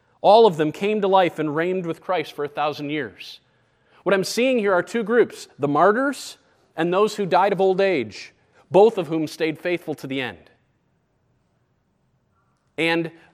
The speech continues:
the call is, wherever your pursuit of Jesus takes you, if it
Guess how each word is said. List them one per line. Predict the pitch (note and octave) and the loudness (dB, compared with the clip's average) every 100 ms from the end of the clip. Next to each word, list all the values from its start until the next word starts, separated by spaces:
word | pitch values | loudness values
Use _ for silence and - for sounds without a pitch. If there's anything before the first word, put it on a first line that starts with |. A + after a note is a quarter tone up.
| _ _ _ _ - | _ _ _ _ -10
the | C#3 | -8
call | - B3+ A#3 D3+ E3+ - | 0 4 4 4 0 0
is, | F3 F3+ F3+ - - - _ _ _ _ _ _ _ | 0 2 0 -4 -10 -12 _ _ _ _ _ _ _
wherever | C3+ F3 F#3 B3 A3+ C#4 C#4 C4+ - | 0 2 4 2 2 0 0 -4 -2
your | F3+ G3+ | 0 2
pursuit | G3+ G3 - A#3 | -2 -8 -4 -4
of | F#3 | -2
Jesus | E3 A3 F#3+ F#3 | -2 -4 -4 -8
takes | - G3+ G3 - | -6 -6 -6 -6
you, | C3 C#3 F3 _ _ _ _ _ _ _ _ - | -6 -6 -8 _ _ _ _ _ _ _ _ -4
if | F#3 G#3 | -2 0
it | G3+ | -2